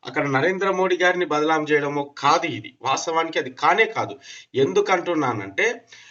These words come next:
మనకు డాక్టర్ బాబాసాహెబ్ అంబేద్కర్ గారు మనకు ఓటు అనే ఒక ఆయుధం ఎందుకు ఇచ్చిండు? ఇప్పుడు తెలుసుకోవాలి. ఇది ఖచ్చితంగా తెలుసుకోవాల్సిన రోజు కాబట్టి నేను చెప్తున్నాను మిత్రులారా.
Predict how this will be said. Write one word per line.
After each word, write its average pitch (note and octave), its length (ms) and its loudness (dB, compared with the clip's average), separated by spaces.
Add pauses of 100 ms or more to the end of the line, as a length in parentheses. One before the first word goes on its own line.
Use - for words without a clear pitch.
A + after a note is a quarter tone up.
(340)
మనకు E3 380 4
డాక్టర్ D3+ 280 0
బాబాసాహెబ్ F#3 640 4
అంబేద్కర్ E3+ 540 0
గారు E3 300 6
మనకు F#3 320 0
ఓటు F#3 340 2
అనే F#3 200 2
ఒక E3+ 220 2
ఆయుధం F3 440 6
ఎందుకు F#3+ 280 0
ఇచ్చిండు? F3+ 500 2 (440)
ఇప్పుడు G3 360 2
తెలుసుకోవాలి. F3+ 720 2 (120)
ఇది D3+ 140 0
ఖచ్చితంగా G3+ 540 -2
తెలుసుకోవాల్సిన D#3+ 960 0 (360)
రోజు D3+ 380 2
కాబట్టి D3 420 0
నేను C3+ 140 -2
చెప్తున్నాను B2 440 -4
మిత్రులారా. A#2 460 -4